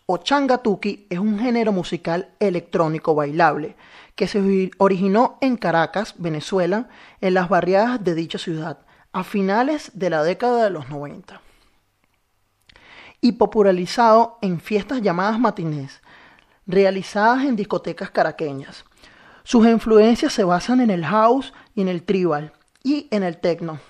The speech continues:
noventero. Aparte son bailables y seguidores son conocidos como términos peyorativos de los tukis. Ok, bueno,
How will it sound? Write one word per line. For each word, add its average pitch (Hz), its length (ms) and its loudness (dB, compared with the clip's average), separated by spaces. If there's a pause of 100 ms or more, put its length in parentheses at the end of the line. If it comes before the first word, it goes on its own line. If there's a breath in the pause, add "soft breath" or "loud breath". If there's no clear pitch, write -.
(380 soft breath)
noventero. 165 680 -6 (880 soft breath)
Aparte 208 440 0
son 277 200 -2
bailables 214 720 4 (180)
y 233 80 -2
seguidores 185 600 0
son 262 400 2 (320 soft breath)
conocidos 233 640 -2
como 170 320 -4
términos 226 560 0
peyorativos 180 840 -4 (100)
de 208 460 -6
los 175 240 -12
tukis. - 500 -12 (600)
Ok, - 100 -20 (600 soft breath)
bueno, 160 220 -16